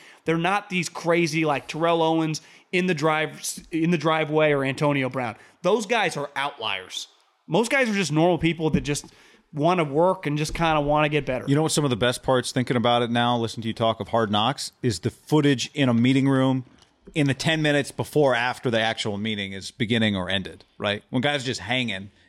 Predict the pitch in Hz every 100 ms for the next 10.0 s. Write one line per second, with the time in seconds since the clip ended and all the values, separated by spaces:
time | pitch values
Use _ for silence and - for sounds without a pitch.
0 | - 170 151 139 135 123 120 117 117 110
1 | - _ _ _ - 208 95 - _ _
2 | _ _ _ _ _ _ 156 170 170 156
3 | 156 143 143 135 117 143 131 139 151 143
4 | 139 131 127 127 120 - 127 117 117 123
5 | 135 131 120 113 127 120 113 - 110 104
6 | _ _ _ _ _ _ _ - 143 156
7 | - - - - _ _ _ _ _ _
8 | 123 - - 143 131 123 123 120 104 127
9 | - 107 160 117 82 85 90 92 92